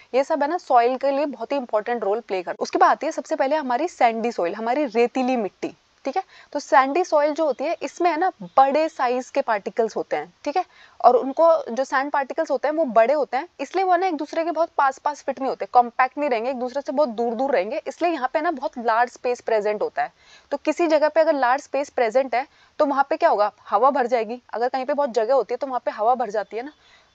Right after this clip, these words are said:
तो यहाँ पे है ना well aerated होती है ये। इसमें आप जैसे ही पानी डालोगे, आपने देखा ना एकदम से सारा का सारा पैन-, पानी पी जाता है ये, इसलिए है ना इसके अंदर है ना water holding capacity नहीं है,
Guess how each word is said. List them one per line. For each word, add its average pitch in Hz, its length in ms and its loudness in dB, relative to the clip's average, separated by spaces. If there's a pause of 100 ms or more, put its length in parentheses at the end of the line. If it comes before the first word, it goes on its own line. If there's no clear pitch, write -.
तो 330 80 2
यहाँ 370 240 -2
पे 392 60 4
है 311 60 -2
ना 370 120 2
well 262 300 2
aerated 277 360 0
होती 190 220 -2
है 175 80 -4
ये। 165 120 -8 (360)
इसमें 320 240 0
आप 349 120 2
जैसे 311 200 0
ही 339 60 -2
पानी 302 220 2
डालोगे, 285 260 2
आपने 302 160 -2
देखा 294 140 0
ना 320 80 -4
एकदम 269 300 0
से 277 120 -4
सारा 247 220 2
का 254 80 2
सारा 247 200 0
पैन-, 233 240 -4 (180)
पानी 240 260 -6 (460)
पी 233 120 -4
जाता 175 260 4
है 165 140 -2
ये, 170 100 -10 (440)
इसलिए 370 260 0
है 339 80 6
ना 392 160 0 (400)
इसके 349 200 -2
अंदर 415 180 2
है 392 80 2
ना 453 120 0
water 294 320 2
holding 262 400 -2
capacity 233 520 -2
नहीं 185 140 -6
है, 165 160 -8